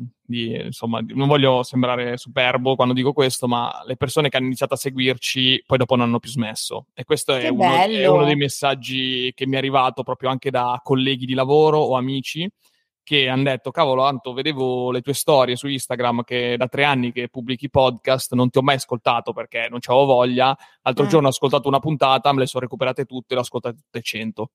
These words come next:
Speaker 1: Ci è capitato veramente di sentire queste, queste storie qua. Per cui che tipo di rapporto abbiamo? Abbiamo un rapporto, eh, estremamente, ehm, estremamente connesso con chi ci ascolta, perché,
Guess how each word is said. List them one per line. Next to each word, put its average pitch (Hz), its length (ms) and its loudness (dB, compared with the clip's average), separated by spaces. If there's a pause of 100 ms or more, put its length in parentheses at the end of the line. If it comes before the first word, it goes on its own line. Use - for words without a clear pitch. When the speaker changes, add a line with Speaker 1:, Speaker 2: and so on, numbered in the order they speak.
(120)
Speaker 1:
Ci - 140 -2
è - 20 -4
capitato 123 380 2
veramente 123 680 2
di 127 140 -6
sentire 123 480 -2 (500)
queste, - 420 -2
queste 139 280 2
storie 123 280 0
qua. 117 240 0 (460)
Per - 160 -2
cui 170 280 4
che 135 120 -2
tipo 135 220 -4
di 143 80 0
rapporto 139 340 -2
abbiamo? 131 340 0
Abbiamo 139 200 0
un 151 80 0
rapporto, 151 840 0 (400)
eh, - 140 -18
estremamente, 139 1200 0 (260)
ehm, 123 220 -6
estremamente 139 520 -2
connesso 143 480 -2
con 127 140 -4
chi 135 140 -8
ci - 100 -6
ascolta, 123 640 0
perché, 131 420 2